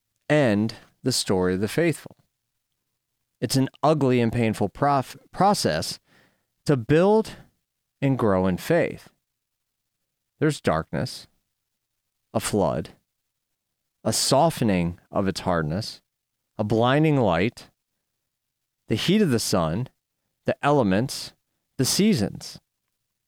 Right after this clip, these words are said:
It's against all odds that this little seed grows into a large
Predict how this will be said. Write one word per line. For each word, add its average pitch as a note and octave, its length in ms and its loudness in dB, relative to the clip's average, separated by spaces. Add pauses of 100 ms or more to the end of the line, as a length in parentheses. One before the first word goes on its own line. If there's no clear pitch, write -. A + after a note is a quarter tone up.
(880)
It's - 180 -2
against D#3+ 420 0 (160)
all D#3+ 360 4
odds A2 760 0 (140)
that A#2 160 0
this A#2+ 260 -2
little D3 220 2
seed G2 420 -2
grows A#2 720 0 (640)
into A#2+ 280 0
a - 20 4
large E2 540 0